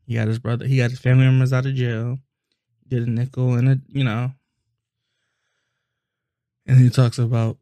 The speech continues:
uh, the sideline story about J. Cole that came out in two thousand eleven, and then he talks about playing Section eighty and listen, warming up, listening to Weezy.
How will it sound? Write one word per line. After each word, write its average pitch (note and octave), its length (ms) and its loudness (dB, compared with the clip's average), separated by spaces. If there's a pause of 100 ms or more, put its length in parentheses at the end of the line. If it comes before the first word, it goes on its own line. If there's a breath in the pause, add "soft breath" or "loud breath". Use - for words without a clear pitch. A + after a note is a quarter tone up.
uh, A#2 420 -4 (1200)
the A#2+ 80 -16
sideline A#2+ 480 -2
story B2 220 0
about A2+ 240 -2
J. A#2 240 -4
Cole A#2+ 180 -4
that A2 140 -4
came A#2 360 -4
out A2 320 -6 (380)
in B2 100 -10
two A#2+ 120 -10
thousand B2 360 -6
eleven, A#2+ 380 -2
and A#2 180 -10
then A2 100 -4
he A2 40 -2
talks A#2 280 -4
about G#2+ 260 -4
playing A2+ 280 0
Section - 520 -6
eighty F2+ 440 -8
and G2 200 -8
listen, A#2+ 360 -2
warming A2+ 240 2
up, G2 120 -6
listening - 320 -12
to D#2+ 120 -10
Weezy. D#2 500 -14